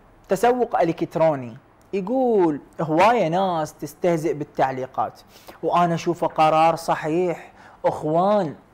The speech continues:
الباور بانك يحتوي على بطاريات ليثيوم قابلة للانفجار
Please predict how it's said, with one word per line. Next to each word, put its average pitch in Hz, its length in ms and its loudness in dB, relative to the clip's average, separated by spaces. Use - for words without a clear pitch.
الباور 170 440 2
بانك 139 300 -6
يحتوي 151 440 -4
على 143 200 -4
بطاريات 139 760 -2
ليثيوم 170 540 -8
قابلة 143 340 0
للانفجار 135 760 -4